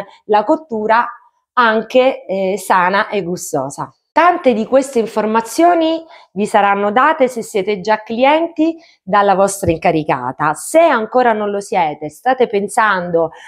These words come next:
ad acquistare un Bimbi T M sei, scrivetemi in privato e cercherò la soluzione migliore per voi.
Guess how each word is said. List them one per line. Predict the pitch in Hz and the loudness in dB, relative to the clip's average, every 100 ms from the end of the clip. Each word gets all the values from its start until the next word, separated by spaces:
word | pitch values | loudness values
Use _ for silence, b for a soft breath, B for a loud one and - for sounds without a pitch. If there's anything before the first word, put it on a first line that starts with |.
| B | B
ad | 185 196 | 0 0
acquistare | - 226 - 233 202 | -2 -6 0 2 2
un | 202 | -2
Bimbi | 202 185 190 | -4 -4 -2
T | 175 | -2
M | 180 | -2
sei, | 196 302 320 359 | -2 2 2 2
scrivetemi | - - 214 196 190 180 | -2 -6 0 0 0 -4
in | 196 | -4
privato | 190 302 240 202 208 233 B B | -2 0 2 2 2 -2 B B
e | 190 185 | -10 -4
cercherò | 220 220 269 220 | -4 0 2 2
la | 202 | 0
soluzione | 202 226 262 - 196 170 185 185 b b | -4 -6 -6 -2 2 2 0 -4 b b
migliore | 240 269 214 170 170 175 180 - _ | -2 0 4 4 4 2 0 -4 _
per | 180 160 | -2 0
voi. | 147 143 139 139 147 | 0 0 0 -2 -4